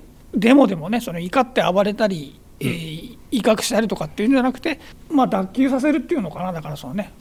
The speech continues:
Speaker 1: その、そのさ-、代わりに、「はい、お花を」みたいな感じで、
Speaker 2: うん。
Speaker 1: そのイメージがあるので、多分、
Speaker 2: はい。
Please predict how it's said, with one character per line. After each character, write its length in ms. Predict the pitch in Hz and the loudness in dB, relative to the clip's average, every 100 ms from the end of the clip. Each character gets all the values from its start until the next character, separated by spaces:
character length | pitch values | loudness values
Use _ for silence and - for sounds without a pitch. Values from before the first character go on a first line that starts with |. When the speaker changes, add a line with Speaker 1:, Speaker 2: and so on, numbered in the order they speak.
| - | -20
Speaker 1:
そ 220 | - - | -6 0
の、 140 | 311 - | 2 2
そ 120 | 302 | 2
の 60 | 262 | 2
さ-、 240 | 247 370 | 2 0
代 300 | - 208 254 | -4 -2 2
わ 60 | 285 | 2
り 100 | 359 | 2
に、 140 | 359 - | -8 -4
「は 140 | 220 | -4
い、 80 | - | -4
お 140 | 190 | -6
花 240 | 185 202 220 | -4 0 2
を」 80 | 247 | 2
み 120 | 196 | 2
た 120 | 190 | -2
い 60 | 165 | -4
な 100 | 147 165 101 | -2 -2 -2
感 140 | 220 220 | -2 0
じ 100 | 226 | 2
で、 160 | 185 | 0
Speaker 2:
う 20 | 320 | -2
ん。 20 | - - - - - - | -8 -18 -20 -20 -20 -16
Speaker 1:
そ 160 | - 311 | 2 4
の 100 | 339 | 8
イ 80 | 311 | 8
メ 220 | 381 415 | 6 2
ー 20 | |
ジ 80 | 330 | 4
が 140 | 254 | 6
あ 60 | 269 | 6
る 60 | 285 | 4
の 200 | 233 214 | 0 2
で、 240 | 269 233 | 2 0
多 220 | - 214 | 0 -2
分、 100 | |
Speaker 2:
は 60 | |
い。 20 | 196 | 0